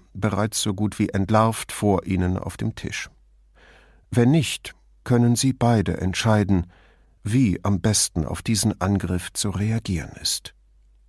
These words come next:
Er achtete darauf, den Plural zu benutzen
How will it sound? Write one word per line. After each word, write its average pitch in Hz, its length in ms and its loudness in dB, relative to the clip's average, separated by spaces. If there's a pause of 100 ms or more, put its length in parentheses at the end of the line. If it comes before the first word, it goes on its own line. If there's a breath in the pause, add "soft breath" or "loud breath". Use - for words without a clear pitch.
(440 loud breath)
Er 107 220 2
achtete 104 400 0
darauf, 92 440 2
den 90 220 0
Plural 78 600 0
zu - 180 -4
benutzen 71 640 -2